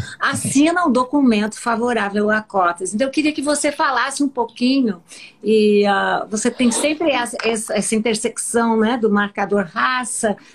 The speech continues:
Speaker 2: com o marcador classe, o marcador de gênero e sexo. Então, eu queria que você falasse, porque eu tenho um pessoal, uma galera aí muito jovem, não sei quantos sabem dessa conferência, da importância dessa conferência, né?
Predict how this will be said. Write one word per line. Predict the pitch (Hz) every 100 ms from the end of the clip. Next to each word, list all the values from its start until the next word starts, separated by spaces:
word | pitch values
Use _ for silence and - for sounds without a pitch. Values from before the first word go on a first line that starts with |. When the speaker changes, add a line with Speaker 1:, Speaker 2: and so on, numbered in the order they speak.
| _
Speaker 2:
com | 220
o |
marcador | 214 214 220 208 226 220 -
classe, | 202 196 240 220 - 214
o |
marcador | 202 202 208 190 202
de | 190
gênero | 202 196 180
e |
sexo. | 185 - 247 247 - 220
Então, | 233
eu |
queria | 220 247 247
que | 233
você | 269 269 285 285 - - -
falasse, | - 285 302 277 294
porque | - 247
eu | 226
tenho | 254 262 240 - - _
um | 220
pessoal, | 226 240 247 226
uma | 233
galera | 214 214 226 220
aí | 226
muito | 202 254 381 330
jovem, | 208 220 247 233 220
não | 214
sei | 214 247
quantos | 247 277 277
sabem | - 226 240 226
dessa | 208 208 208 - 190
conferência, | - 220 - 202 254 247
da | 285
importância | 311 339 - 294 339 247 196
dessa | 202 214 214
conferência, | 202 202 196 170 165 - 185
né? | 185